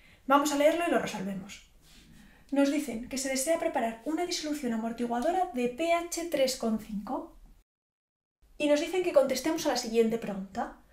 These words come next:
¿Cuál de las siguientes combinaciones sería la más recomendable? Y tenemos aquí cuatro combinaciones de ácido y base conjugada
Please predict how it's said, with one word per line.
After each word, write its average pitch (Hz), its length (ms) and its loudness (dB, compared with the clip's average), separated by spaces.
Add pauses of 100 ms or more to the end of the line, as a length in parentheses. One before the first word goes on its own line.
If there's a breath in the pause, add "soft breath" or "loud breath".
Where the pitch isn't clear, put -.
(320 soft breath)
¿Cuál 277 260 10
de 226 60 2
las 220 120 0
siguientes 247 440 -2
combinaciones 294 760 2
sería 285 460 2
la 254 100 6
más 233 180 4
recomendable? 208 840 -6 (680 loud breath)
Y 302 80 4
tenemos 311 260 4
aquí 349 320 0
cuatro 294 380 6
combinaciones 349 880 -2 (340 soft breath)
de 233 240 4
ácido 247 460 2
y 233 80 0
base 226 240 -4
conjugada 339 680 0